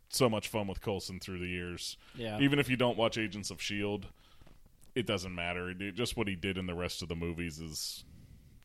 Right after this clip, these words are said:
Speaker 1: great.
Speaker 2: 'Cause he definitely shifts to main character in Agents of shield, so he's not the supporting, and you get
Speaker 1: Well
Speaker 2: a lot more of him in the, in that show.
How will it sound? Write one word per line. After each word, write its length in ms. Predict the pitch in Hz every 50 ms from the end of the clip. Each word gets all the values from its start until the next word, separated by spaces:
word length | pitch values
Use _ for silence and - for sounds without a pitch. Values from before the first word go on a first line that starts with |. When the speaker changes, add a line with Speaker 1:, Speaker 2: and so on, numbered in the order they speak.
| - -
Speaker 1:
great. 260 | 98 87 82 80 - - - - - -
Speaker 2:
'Cause 100 | - 143
he 80 | 175 196
definitely 280 | 202 190 190 190 156
shifts 240 | - - 160 - -
to 100 | - 143
main 300 | 135 131 139 131 123 123
character 480 | - - 139 123 113 107 107 - 113 107
in 140 | 107 120 123
Agents 300 | 120 120 120 120 113 -
of 80 | 117 117
shield, 280 | - - 117 107 101 -
so 60 | 127
he's 80 | 131 127
not 160 | 151 143 131
the 60 | 139 131
supporting, 600 | - - - - 160 147 135 120 113 107 104 104 - - -
and 100 | 131 139
you 80 | 147
get 80 | 170 165
Speaker 1:
Well 140 | 208 190 160
Speaker 2:
a 20 |
lot 200 | 156 175 175 170
more 240 | 170 160 160 156 151
of 80 | 143 131
him 220 | 156 156 143 143
in 120 | 143 139
the, 120 | 135 139 120 -
in 100 | 143 143
that 200 | 135 131 123 104 - - - - -
show. 460 | - - - 160 147 120 107 107 104